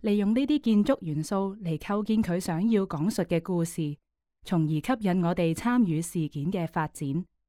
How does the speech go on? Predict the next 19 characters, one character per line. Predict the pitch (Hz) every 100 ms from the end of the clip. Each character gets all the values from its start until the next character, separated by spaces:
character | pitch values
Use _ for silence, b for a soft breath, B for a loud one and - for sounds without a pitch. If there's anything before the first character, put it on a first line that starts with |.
| _ _ _ _ _ _
線 | - - 226 233
條 | 180 151
同 | 156 160
構 | - 208 208
圖 | 160 147
技 | 180 165
巧 | 156 147 175 233 _ _ _
係 | - 202
十 | -
五 | 196 185 208
世 | 214 202
紀 | 185 175
佛 | 254 -
羅 | 180 160
倫 | 151 139
斯 | 147 -
畫 | 277 190 156
派 | - 196
中 | 180 247 254